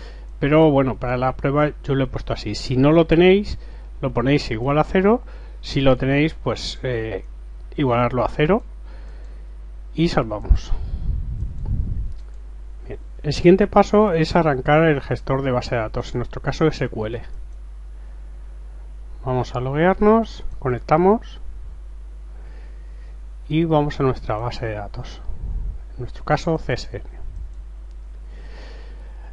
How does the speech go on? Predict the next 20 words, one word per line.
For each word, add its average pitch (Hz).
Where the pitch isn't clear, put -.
Aquí 214
vamos, 170
tendríamos 170
que 170
hacer 165
una 156
consulta. 113
Yo 143
aquí 151
ya 143
las 143
tengo 143
preparadas. 170
Vamos 120
a 127
abrir 135
la -
consulta, -
que 151
es -